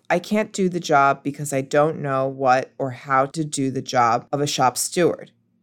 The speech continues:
Have no fear. Anyone who decides to become a shop steward will be provided with the necessary training either through your local union or the National Business Agents Office. We're all in this together,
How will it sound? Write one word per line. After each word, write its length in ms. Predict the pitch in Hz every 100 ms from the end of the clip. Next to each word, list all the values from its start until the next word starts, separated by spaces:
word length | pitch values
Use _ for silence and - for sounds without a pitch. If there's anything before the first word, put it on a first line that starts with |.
| _
Have 240 | 156 156
no 160 | 180 180
fear. 420 | - 196 139 - _ _
Anyone 360 | 185 208 240 240
who 80 |
decides 480 | 247 247 208 175 175
to 60 | -
become 240 | 180 170
a 40 | 165
shop 300 | 160 147 139
steward 380 | - 147 139 143
will 100 | 131
be 160 | 151
provided 560 | 147 196 165 131 131 135
with 140 | 139
the 80 | 135
necessary 640 | 135 147 175 - 190 190
training 480 | 190 156 127 127 135 - _ -
either 240 | 143 135
through 220 | - 147
your 180 | 135 127
local 340 | 143 185 233
union 540 | 226 226 226 226 233 226 _ _ _
or 220 | - 175 196
the 100 | 196
National 480 | 165 160 - 190
Business 460 | 180 156 147 151 147 151
Agents 420 | 147 147 139 143 -
Office. 560 | 131 127 - - - - _ _ _
We're 160 | 175 156
all 260 | 156 175
in 80 | 202
this 180 | 196 190
together, 680 | 226 190 147 139 135 139